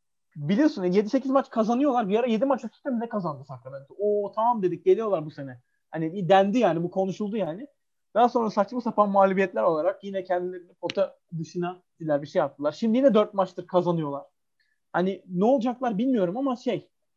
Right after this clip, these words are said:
her zaman kaos, kaotik bir takım olma, olma yolunda hı-, gidiyorlar yani. Şimdi, e, buradan bir diğer takasa geçelim istersen Ali. Eğer bu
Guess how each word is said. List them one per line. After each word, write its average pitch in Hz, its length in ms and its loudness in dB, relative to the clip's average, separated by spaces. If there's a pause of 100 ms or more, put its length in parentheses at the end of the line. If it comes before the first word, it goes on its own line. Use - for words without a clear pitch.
(340)
her 254 180 2
zaman 226 260 -4
kaos, 214 320 2
kaotik 214 400 2
bir - 60 -16
takım 165 260 -10
olma, 180 240 -6
olma 185 360 -4
yolunda 170 460 -10 (240)
hı-, 202 240 -4
gidiyorlar 170 480 0
yani. 127 200 -16 (680)
Şimdi, 214 440 0
e, 165 380 4
buradan 233 500 0 (400)
bir 196 120 -2
diğer 240 200 2
takasa 240 300 -6
geçelim 180 320 0
istersen 143 380 -4
Ali. 160 140 -6
Eğer 160 300 -2
bu 170 260 -2